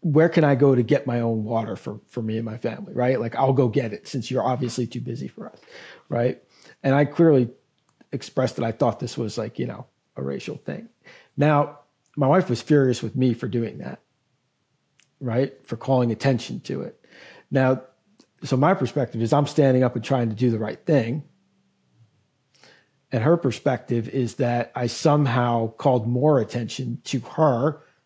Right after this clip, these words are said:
and my daughter, unwanted attention because of the situation. So in my, in my view, I thought I was doing the right thing by standing up for her. But in her perspective, I was in some way,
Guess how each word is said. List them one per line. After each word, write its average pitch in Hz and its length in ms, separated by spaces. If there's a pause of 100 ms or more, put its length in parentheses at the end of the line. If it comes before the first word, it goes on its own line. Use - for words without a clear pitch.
(160)
and 120 160
my 113 120
daughter, 127 560 (1080)
unwanted 127 600
attention 120 640 (320)
because 120 300
of 120 100
the 127 80
situation. 123 840 (500)
So 143 260
in 127 140
my, 165 340 (100)
in 135 120
my 156 200
view, 120 260
I 139 120
thought 147 220
I 135 60
was 127 140
doing 127 220
the 117 80
right 117 240
thing 117 200 (1120)
by 123 140
standing 135 440
up - 160
for - 140
her. - 40 (100)
But 135 420
in 139 120
her 165 140
perspective, 120 680 (540)
I 143 140
was 131 320
in 147 160
some 156 300
way, 135 400